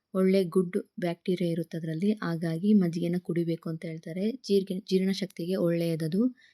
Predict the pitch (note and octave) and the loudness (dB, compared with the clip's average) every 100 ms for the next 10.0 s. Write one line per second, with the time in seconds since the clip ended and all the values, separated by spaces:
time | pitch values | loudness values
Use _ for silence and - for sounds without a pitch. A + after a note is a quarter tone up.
0 | _ B3 A#3+ A#3+ G3 G3+ G3+ F#3+ F#3+ F#3 | _ 2 6 6 6 2 0 0 0 0
1 | F3 E3+ - E3+ E3+ F3 E3 E3 F#3+ F#3 | 0 -2 -6 -8 -4 -4 -2 -2 -2 0
2 | F3 F3 F#3 F3+ E3 F#3 - E3 E3+ E3 | 0 0 -2 0 0 -2 -4 -8 -6 -6
3 | D#3 - A3+ B3+ _ G3 F#3 G3 F3+ E3+ | -8 -8 -8 -8 _ -6 -2 0 0 -2
4 | - E3 E3+ D#3+ E3 G3+ A3 _ _ _ | -4 -8 -8 -10 -4 -4 -4 _ _ _
5 | _ _ - F#3+ F#3 A#3 A#3+ G#3+ A3 G#3 | _ _ 2 2 4 2 4 8 8 8
6 | G3 G3 G3 G3 G3 F3+ F#3 F#3+ F#3+ E3+ | 6 4 2 0 2 0 2 2 0 0
7 | F3 F#3 - E3+ E3 F#3+ E3+ E3+ F3+ F#3 | 0 -2 -2 -4 -2 0 2 0 -2 -4
8 | E3+ F#3+ G3 G3+ _ _ F#3+ F#3+ G3 G3 | -2 4 4 2 _ _ 0 4 4 2
9 | - - - - F#3+ F#3+ F#3+ F#3+ F3+ | -4 -14 -10 2 2 4 4 4 2